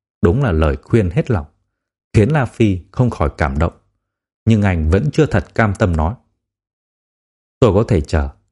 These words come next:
nhưng tình hình vụ án thì không thể chờ được.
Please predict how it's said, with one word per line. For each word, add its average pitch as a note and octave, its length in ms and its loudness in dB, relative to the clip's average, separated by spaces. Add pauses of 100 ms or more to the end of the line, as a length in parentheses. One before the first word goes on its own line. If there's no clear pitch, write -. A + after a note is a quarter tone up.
(1000)
nhưng B2 200 2
tình A2+ 140 2
hình F2 200 2
vụ G2 120 2
án G#2+ 360 0 (200)
thì G#2+ 140 4
không C#3 200 0
thể F2 120 2
chờ E2+ 260 0
được. D2+ 220 -4